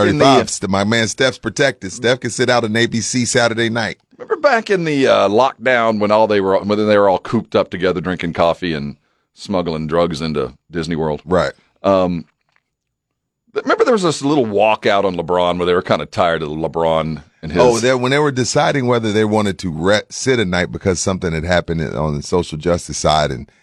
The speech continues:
Speaker 2: nobody asked LeBron's opinion.
Speaker 1: And LeBron stood up and they're like, "You know what, bruh? Enough."
Speaker 2: Yeah.
Speaker 1: I get the sense inside the union there's the old guys and the young guys.
Speaker 2: You think so?
Speaker 1: Well, they built in this thirty-four thousand.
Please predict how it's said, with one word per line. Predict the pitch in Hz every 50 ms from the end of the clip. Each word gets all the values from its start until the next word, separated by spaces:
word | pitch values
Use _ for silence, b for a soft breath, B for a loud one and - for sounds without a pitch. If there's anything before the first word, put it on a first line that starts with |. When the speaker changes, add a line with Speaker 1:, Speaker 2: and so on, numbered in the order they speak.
| b b b
Speaker 2:
nobody | 90 101 107 95 92 95 92 92
asked | 92 92 82 80
LeBron's | 87 80 78 90 90 92 85 80
opinion. | 85 - - 98 90 92 98 101 101 101 - _ _ _
Speaker 1:
And | 92 92 90
LeBron | 90 78 104 107 104 101 92 -
stood | - 110 107 98
up | 98 95 95 -
and | 90 82
they're | 87 85
like, | 82 85 113 233
"You | 190
know | 131 92
what, | 78 73 65
bruh? | 58 71 69 65 55 - _ _ _ _ _ 87
Enough." | 80 71 71 65 - b
Speaker 2:
Yeah. | b b b b -
Speaker 1:
I | 139 175 185
get | 170 156 160 143 -
the | 120 107
sense | - - 117 98 87 -
inside | 90 87 82 - - 95 82 78 80 73
the | 73
union | 69 69 69 65 64 64 65 65
there's | 67 73 76 -
the | - 78 69
old | 69 69 67 67
guys | 62 58 58 58 -
and | 64 62
the | 57
young | 57 57 58 53 -
guys. | - - - - - - - _ _ _ _ _ _ _ _ _ _ _ _ _ _ _
Speaker 2:
You | _ _
think | - 82 82 -
so? | - 95 90 92 92 - _
Speaker 1:
Well, | - 185 175 147 117 - -
they | 135 117 80
built | 85 87 82 78 90 104 101 95 -
in | 107 95
this | 90 85 80 -
thirty-four | - 87 87 85 - - 78 69
thousand. | - - 76 67 67 - 71 67 65 64